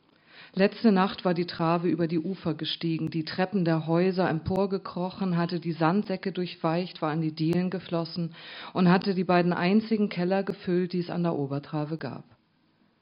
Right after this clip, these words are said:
Als das Wasser langsam zurückwich, ließ es ertrunkene Ratten, aufgeweichte Rechnungsbücher und verrostetes Werkzeug zurück.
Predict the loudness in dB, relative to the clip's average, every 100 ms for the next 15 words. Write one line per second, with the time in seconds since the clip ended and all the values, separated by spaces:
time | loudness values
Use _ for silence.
0 | _ _ _ -8 -6 -6 0 2 2 2
1 | 2 2 2 0 0 -2 -2 -2 0 0
2 | 0 -14 -18 -8 -2 0 0 -2 -4 -2
3 | -2 0 2 2 2 0 0 2 2 2
4 | 0 0 -2 0 0 0 -2 -2 -4 -4
5 | -4 -4 -8 -8 -4 -2 0 -2 -2 -4
6 | -2 -4 -4 -8 -10 -10 -4 -4 -4 -12
7 | -12 -12 -16 -10 -10 -12